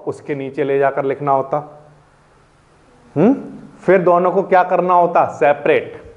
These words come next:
सेपरेट करते तो ये आता और इसको क्या लिख देते, tan A, और इसको क्या लिख देते,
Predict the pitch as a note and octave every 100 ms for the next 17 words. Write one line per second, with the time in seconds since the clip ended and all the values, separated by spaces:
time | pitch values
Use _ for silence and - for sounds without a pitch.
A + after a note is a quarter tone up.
0 | _ _ _ _ - C#3+ C#3+ E3+ E3 F3
1 | E3+ F3 F3 E3 F#3 F#3 F#3 A3+ - -
2 | - - C#3 C#3 D#3 E3 D#3 D3+ D3+ C#3+
3 | C3+ C#3+ G3+ F#3+ C#3 - C#3 D#3+ E3+ F3+
4 | F3+